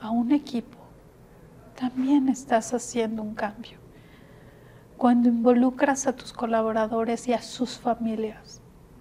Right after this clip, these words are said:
también estás haciendo un cambio. Algo que hacemos y, y que Sistemas ha formado parte y sigue formando parte, padrísimo. Nosotros hacemos un, un, este,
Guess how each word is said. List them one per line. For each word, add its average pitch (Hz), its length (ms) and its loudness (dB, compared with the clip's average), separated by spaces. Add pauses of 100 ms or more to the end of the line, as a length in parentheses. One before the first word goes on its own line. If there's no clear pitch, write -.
(340)
también 233 580 2
estás - 380 -6
haciendo 220 360 -8
un 214 120 -8
cambio. 214 400 -6 (420)
Algo 254 300 6
que - 80 2
hacemos 247 640 2
y, 247 200 0
y 254 120 2
que 247 120 -2
Sistemas 240 600 0
ha 226 160 6
formado 226 440 2
parte 226 260 2
y - 20 -6
sigue 240 280 6
formando 226 520 0
parte, 226 400 -4
padrísimo. 220 720 0 (600)
Nosotros 262 480 4
hacemos 240 540 2
un, 226 240 -2 (200)
un, 233 360 4
este, 226 540 -2